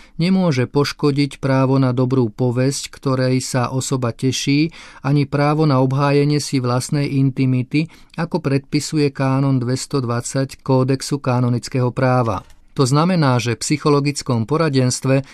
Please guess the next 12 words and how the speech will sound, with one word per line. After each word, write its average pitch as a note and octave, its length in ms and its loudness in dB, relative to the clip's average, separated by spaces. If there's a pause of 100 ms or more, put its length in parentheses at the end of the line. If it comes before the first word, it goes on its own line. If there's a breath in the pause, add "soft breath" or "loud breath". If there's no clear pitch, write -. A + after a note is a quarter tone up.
(100)
sa D#3 240 0
môže F3 240 2
pokračovať D3 880 0
až C3+ 240 -2
po C3 240 0
predchádzajúcom C3+ 1120 0
výslovnom, C#3+ 1040 0
vedomom B2 800 0
a B2 320 0
dobrovoľnom A#2 800 0
súhlase A#2+ 560 -2
kandidáta. A2+ 880 -4